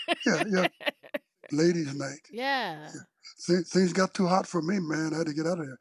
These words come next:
Speaker 1: You know, I t-
Speaker 2: <laughs> So, I, I, you grew up in Jersey City, New Jersey, and that's where you met many of the band members when y'all were just kids.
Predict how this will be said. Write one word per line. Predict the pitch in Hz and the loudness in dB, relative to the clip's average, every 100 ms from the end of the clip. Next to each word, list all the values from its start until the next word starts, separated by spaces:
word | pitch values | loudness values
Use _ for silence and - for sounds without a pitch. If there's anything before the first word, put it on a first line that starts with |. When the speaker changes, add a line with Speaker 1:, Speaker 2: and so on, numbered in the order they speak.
| - - - | 0 2 2
Speaker 1:
You | 170 | 0
know, | 147 | 0
I | 175 - | -4 -8
t- | 151 - - - - 302 - 302 - 285 | -12 -8 -4 -4 -2 -2 0 -4 -2 -6
Speaker 2:
<laughs> | - 294 - - - - - - - - - - | -4 -8 -6 -6 -6 -4 -6 -4 -6 -6 -12 -8
So, | - 208 - 170 - - - - - - - | -8 -6 -4 -4 -6 -8 -8 -6 -6 -4 -2
I, | - 311 226 | 2 2 2
I, | 302 | 0
you | 320 370 381 | 0 0 -2
grew | 339 349 | 2 4
up | 320 | 4
in | 269 233 | 4 0
Jersey | 208 220 220 220 | 2 2 2 -4
City, | 214 - 214 208 | -8 -4 -4 -2
New | 196 | -4
Jersey, | 185 180 196 196 185 170 156 156 | -4 0 2 2 0 -2 -4 0
and | 208 196 | 0 2
that's | 208 247 | 2 0
where | 240 226 | -2 0
you | 214 214 | 0 -2
met | 202 202 196 151 | -2 2 2 2
many | 196 208 247 | 0 2 2
of | 233 | 0
the | 202 | 0
band | 170 185 185 190 | 2 4 4 2
members | 185 180 185 | -2 0 -2
when | 214 262 | -2 0
y'all | 269 269 | 2 2
were | |
just | 254 254 - | -2 -8 -8
kids. | - 494 240 | -4 -2 -4